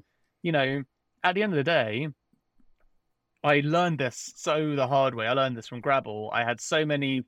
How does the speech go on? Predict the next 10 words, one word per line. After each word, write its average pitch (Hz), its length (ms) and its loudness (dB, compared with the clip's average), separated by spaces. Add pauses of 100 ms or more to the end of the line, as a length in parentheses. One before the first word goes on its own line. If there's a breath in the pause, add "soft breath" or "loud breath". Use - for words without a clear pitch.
fucking 135 340 -4
advisors 120 760 0 (460)
that 123 280 0
took 139 200 -2
equity 131 420 0
and 107 80 -4
then 110 120 -2
never 117 160 -2
did 117 180 0
anything. 101 560 -6